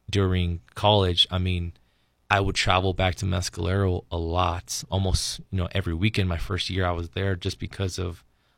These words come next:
um, it's hard being, it's hard being away from your family, especially growing up, you know, your family is all that you have.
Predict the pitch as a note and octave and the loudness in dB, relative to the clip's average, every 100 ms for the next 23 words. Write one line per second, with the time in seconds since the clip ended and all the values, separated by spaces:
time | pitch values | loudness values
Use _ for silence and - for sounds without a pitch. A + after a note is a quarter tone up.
0 | - F2+ F2 E2 E2+ _ _ _ - - | -6 -4 -2 -4 -10 _ _ _ -8 -2
1 | - F#2+ F2+ F#2 F2+ F2 F2 _ _ _ | 0 0 0 -2 0 -2 -4 _ _ _
2 | _ _ - C3 C3+ A#2+ G#2+ G#2 G2+ G2+ | _ _ 0 4 6 6 6 4 4 0
3 | F2+ F2+ F2 E2+ - G2+ F#2+ G2 F#2+ F#2+ | 2 0 2 0 4 4 4 2 2 0
4 | - _ - - F#2+ F2+ F2+ F2 - F#2+ | -2 _ -6 2 4 4 2 0 -4 -2
5 | F2+ E2+ E2 E2+ E2 E2 E2+ E2+ E2+ - | 0 0 -2 -2 -4 -4 -4 -4 -6 -8
6 | F2 - | -12 -14